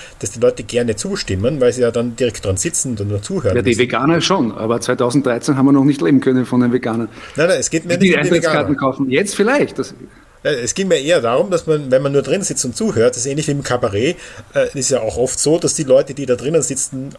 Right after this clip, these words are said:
Speaker 1: äh, am laufenden Band verarscht werden. Und sie können trotzdem darüber lachen, weil sie nicht persönlich wirklich angesprochen werden.
Speaker 2: Ja, das ist unterschiedlich. Also gab auch welche, die konnten, es sind teilweise Leute aufgestanden und weggegangen. Also wir hatten ja diesen einen Sketch, wo die, wo wir die Nahrungskette um eine Stufe erweitert haben und wo die Aliens Menschen gekocht haben.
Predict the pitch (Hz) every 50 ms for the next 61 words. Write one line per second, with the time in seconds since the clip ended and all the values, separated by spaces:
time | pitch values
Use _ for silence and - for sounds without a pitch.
0 | _ - 147 127 120 123 127 120 110 117 117 123 - 165 139 123 113 113 120 117
1 | - 135 113 101 104 107 - - - 95 90 85 82 82 - - - - - 120
2 | 110 - - 143 139 123 127 139 - - 165 156 156 143 131 120 104 98 95 -
3 | - 170 160 147 143 143 156 147 143 - - 156 127 - - 139 143 151 151 147
4 | 143 143 - 131 143 139 139 127 147 123 131 131 117 - - 95 92 98 98 95
5 | 85 78 78 78 - - - - - - 262 247 262 254 220 214 202 - - -
6 | - 233 262 247 233 202 - - 127 110 107 104 101 95 - - - 147 170 170
7 | 185 185 180 180 175 185 175 156 175 160 165 - 170 175 175 175 147 - 175 165
8 | - - - 104 131 127 156 151 160 147 143 143 147 147 151 127 107 127 156 -
9 | - 160 - 147 139 131 127 180 180 180 120 101 110 101 101 101 104 113 113 107
10 | 120 123 127 131 131 139 127 135 127 135 135 120 127 135 135 135 - 135 143 143
11 | - - 135 139 139 127 131 131 127 127 131 131 123 120 135 135 131 120 131 127
12 | 120 123 139 143 156 151 151 - - 139 - 151 139 131 123 131 131 - - 147
13 | 143 - 143 127 120 123 131 160 143 127 123 123 123 135 127 113 117 123 117 123
14 | 104 117 131 147 139 123 120 - 135 135 165 - 151 135 117 - - 107 - -
15 | - 107 113 - -